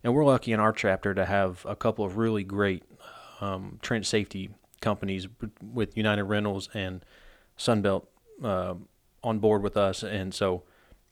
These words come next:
uh, again, if you ever had any questions for anybody in nuca about trench safety, just reach out to them, to, to me, to any, anybody's safety guy. If you, if you picked up the phone and called Jake and said, "Hey, man, I got a question for your safety guy," he would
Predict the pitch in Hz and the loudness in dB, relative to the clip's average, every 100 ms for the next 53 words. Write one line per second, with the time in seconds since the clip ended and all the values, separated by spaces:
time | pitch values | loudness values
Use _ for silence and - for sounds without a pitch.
0 | - - 127 - 117 107 104 98 92 120 | -20 -16 -14 -6 -4 0 0 0 2 2
1 | 123 117 120 113 - 117 104 107 113 107 | 4 2 2 0 2 2 2 -4 -2 0
2 | 104 101 104 101 92 95 - 90 - 92 | 0 0 0 0 0 -2 -2 -8 -6 -6
3 | 90 95 98 - 101 95 98 - 95 113 | -6 -8 -8 -6 -6 -4 -4 -4 0 2
4 | 110 107 104 - 98 - - - - 101 | 2 -2 -8 -10 -6 -6 -8 -12 -4 0
5 | 113 110 107 - 95 92 87 - _ _ | 0 0 -2 -6 -6 -6 -8 -16 _ _
6 | _ _ - 143 143 123 139 160 135 120 | _ _ -2 0 2 0 0 0 2 2
7 | 110 113 107 104 98 98 101 107 101 113 | 0 0 -2 -2 -2 0 -2 -4 -6 -4
8 | 120 117 113 107 113 107 101 95 104 98 | -2 -2 -2 -4 -4 -4 -4 -4 0 0
9 | - _ _ - _ - 117 110 107 95 | -2 _ _ -20 _ 2 4 4 0 -8
10 | 92 104 104 117 101 101 104 107 98 117 | -4 -2 0 0 0 0 2 2 0 0
11 | 107 98 98 95 107 101 95 92 87 98 | 0 -2 -6 -4 -4 -4 -4 -4 -4 -4
12 | 92 | -6